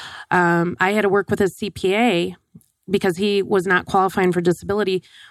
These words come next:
We had to go back three years, you know, have them redo three years of tax returns.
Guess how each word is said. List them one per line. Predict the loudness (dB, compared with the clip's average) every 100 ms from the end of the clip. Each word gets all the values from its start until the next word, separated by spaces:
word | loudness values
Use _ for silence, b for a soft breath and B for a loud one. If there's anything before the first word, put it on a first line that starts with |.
| B
We | 0
had | 2
to | 2
go | 0
back | 0 -2 -4
three | -2 0 4
years, | 4 4 2 -2 -16 _
you | -4
know, | -2
have | 2 0 0
them | 0 2
redo | 0 2 0
three | 2 2
years | 2 0
of | -2
tax | 0 2 0 -2
returns. | -4 0 0 0 -2 -6